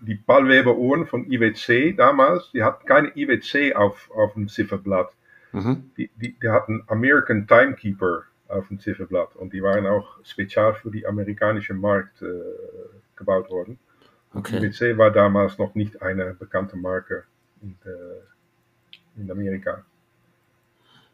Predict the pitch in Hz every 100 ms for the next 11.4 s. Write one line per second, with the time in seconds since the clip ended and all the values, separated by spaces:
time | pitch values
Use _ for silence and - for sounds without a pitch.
0 | - 113 107 120 113 104 120 92 - 131
1 | 101 - 90 95 113 - 92 98 92 92
2 | 95 92 - - - _ - - 98 98
3 | - 113 104 101 110 - 101 110 104 98
4 | - 98 92 92 90 90 92 90 76 90
5 | 90 101 104 95 - 90 85 85 87 85
6 | 95 95 - _ _ - 98 87 104 117
7 | 98 113 127 - 123 117 123 131 101 92
8 | 87 - _ _ _ 98 104 113 123 135
9 | 104 85 - 92 90 87 87 90 101 110
10 | - - 98 101 104 - 101 95 87 110
11 | 117 120 151